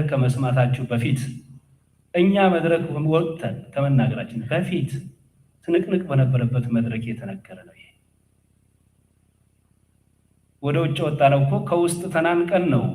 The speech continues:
ወደ ውጭ ወጣ ነው እንጂ ውጭ ከወጣን በኋላ አይደለም ትግል የገጠምነው።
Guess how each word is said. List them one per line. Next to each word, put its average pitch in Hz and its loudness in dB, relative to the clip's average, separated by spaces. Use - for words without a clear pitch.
ወደ 151 -4
ውጭ 139 0
ወጣ 110 -2
ነው - -16
እንጂ 156 2
ውጭ - -4
ከወጣን 156 -2
በኋላ 127 2
አይደለም 143 2
ትግል 117 -2
የገጠምነው። 104 -6